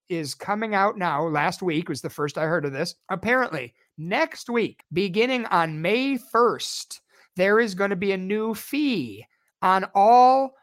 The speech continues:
new home purchases and or refis. So if you already have a home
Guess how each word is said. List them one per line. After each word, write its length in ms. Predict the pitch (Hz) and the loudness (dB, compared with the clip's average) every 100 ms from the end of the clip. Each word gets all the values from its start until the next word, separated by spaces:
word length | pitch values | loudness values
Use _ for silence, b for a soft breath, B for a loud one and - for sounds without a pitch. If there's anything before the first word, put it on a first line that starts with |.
| b | b
new 340 | 165 214 277 | -2 0 2
home 280 | 233 262 262 | 2 2 0
purchases 960 | 208 247 247 - 180 - 160 170 202 - b b | 0 0 0 -6 -8 -6 -4 -4 -6 -10 b b
and 380 | 196 214 226 233 - | -4 -2 -2 -4 -2
or 260 | 180 196 | 2 2
refis. 920 | 214 294 311 - 143 110 - - 143 - b | 2 2 0 0 0 -2 -14 -16 -16 -16 b
So 180 | - 202 | -4 -2
if 120 | 180 | 0
you 180 | 190 - | -2 0
already 400 | 170 170 190 220 | 0 2 2 0
have 180 | 202 214 | 0 0
a 40 | 226 | 0
home 420 | 233 180 240 | 0 0 -4